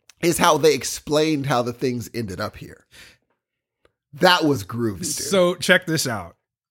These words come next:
Speaker 2: That's one of the things that I will say, I don't know if I should say it or not. That's one of the things where it's like, so Gail and I were watching this movie, right?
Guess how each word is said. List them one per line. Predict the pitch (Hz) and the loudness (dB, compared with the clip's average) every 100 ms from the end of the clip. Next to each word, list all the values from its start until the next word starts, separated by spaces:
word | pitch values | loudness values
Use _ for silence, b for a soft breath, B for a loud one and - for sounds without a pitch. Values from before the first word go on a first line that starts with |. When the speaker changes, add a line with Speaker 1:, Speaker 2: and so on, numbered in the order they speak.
| _ - | _ -2
Speaker 2:
That's | 135 208 226 214 | 2 2 2 -6
one | 175 208 | -2 0
of | 208 | 0
the | 180 | -2
things | - 170 175 | -2 -2 0
that | 160 | 0
I | 151 | 0
will | 143 143 | 0 0
say, | - 135 123 120 117 107 - _ _ _ _ _ _ _ - | 0 0 2 2 0 -2 -10 _ _ _ _ _ _ _ -6
I | 147 | -2
don't | 156 | 0
know | 139 | 0
if | 123 | 0
I | 110 | -2
should | - - | -4 -6
say | 113 92 | -6 -6
it | 78 | -10
or | |
not. | 76 73 _ _ B B B | -18 -20 _ _ B B B
That's | 160 190 | 2 4
one | 240 220 | 4 2
of | |
the | 190 | 2
things | - 175 143 | 0 0 2
where | 135 | 2
it's | 123 | 2
like, | 123 113 - | 0 0 -4
so | - | -6
Gail | 135 156 | 2 4
and | 180 | 4
I | 170 | 4
were | 139 | 4
watching | 131 - | 2 2
this | 120 101 | 0 0
movie, | 117 98 | -2 -2
right? | 82 95 | -6 -10